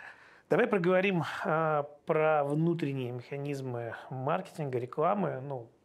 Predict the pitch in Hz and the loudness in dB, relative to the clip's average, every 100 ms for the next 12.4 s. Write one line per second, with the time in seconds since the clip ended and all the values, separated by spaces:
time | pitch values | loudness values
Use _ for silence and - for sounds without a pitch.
0 | _ - 170 143 139 139 127 - 120 - | _ -6 -4 0 0 -2 -6 -8 -12 -12
1 | - 139 135 127 127 - - - 156 139 | -6 0 0 0 -4 -16 -20 -12 -4 -2
2 | 131 131 165 208 208 190 165 151 123 - | -2 -2 -2 0 -2 -4 -8 -6 -4 -6
3 | 165 170 _ _ _ _ _ _ _ _ | -10 -12 _ _ _ _ _ _ _ _
4 | 147 143 131 127 147 160 156 147 139 135 | -4 -2 -2 -2 -4 0 2 2 2 0
5 | 131 127 143 139 151 151 160 151 151 143 | -4 -8 -8 -6 -2 -2 0 0 0 0
6 | 180 160 135 135 135 131 - - - - | -2 -2 -2 -2 -4 -8 -18 -18 -20 -20
7 | - 151 120 190 202 165 165 151 147 135 | -4 -2 0 0 0 -2 0 0 -2 -4
8 | 156 147 139 131 147 139 - - - - | -6 -4 -4 -2 -4 -4 -10 -18 -20 -16
9 | 143 160 156 139 156 160 147 139 143 139 | -2 -2 -2 -2 0 0 0 -4 -8 -6
10 | - 143 127 139 131 139 151 160 170 185 | -2 0 -2 -2 -4 -4 -4 -4 -2 -2
11 | 202 214 214 - - - - - - - | -2 -4 -8 -16 -20 -20 -20 -20 -20 -6
12 | 160 151 143 131 | -2 0 -2 -4